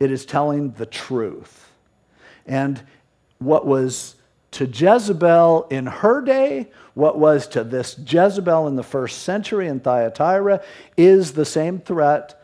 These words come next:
I believe, to the body of Christ today, that when people are promoting that nobody's wrong, we do nothing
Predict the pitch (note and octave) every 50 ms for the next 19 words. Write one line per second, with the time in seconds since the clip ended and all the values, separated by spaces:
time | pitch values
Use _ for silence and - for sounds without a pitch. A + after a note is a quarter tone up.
0 | _ - - A2+ B2+ C#3 C#3+ C3+ C3+ C#3 C#3+ C#3 C3+ - _ _ _ _ - -
1 | C3 B2+ A2 A#2+ A#2+ B2 C3+ D3 C#3+ - - - C#3+ D3 D3+ C#3+ - - F#3+ F3
2 | F3 - A#2+ A2 A#2+ A#2+ A2+ - - - - _ - - C3 - G#2+ C3+ C#3 C3+
3 | C3 B2 - - E3 E3+ F3 E3 G3 G3 F#3+ - - C#3 C3+ B2+ A#2 - - -
4 | D3 C3+ C3 C3+ C#3 C#3+ D3+ E3 F3 F3+ F#3 F#3 F#3 F#3 F3 - _ _ _ -
5 | B2 A#2 - C#3 C#3 C#3+ D3+ D#3 F#3 F3+ F#3 E3+ D#3 D#3+ E3 E3 D#3+ C#3+ A#2 A2
6 | G2 F2 E2+ E2+ F2+ _ _ _ _ _ _ _ _ _ _ _ _ _ _ _
7 | _ _ _ - - B2+ B2+ B2 A#2 C3+ C3 B2+ B2+ B2+ B2 A2 - - A#2 E2
8 | C#2 - - - -